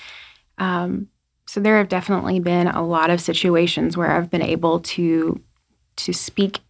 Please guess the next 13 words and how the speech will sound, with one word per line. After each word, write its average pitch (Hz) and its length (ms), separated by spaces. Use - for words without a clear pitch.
into 170 960
the 185 120
life 170 380
of - 300
one 180 160
of 170 80
the 160 80
birth 170 240
families 165 560
and, 185 600
and 196 180
beyond, 170 540
um, 175 500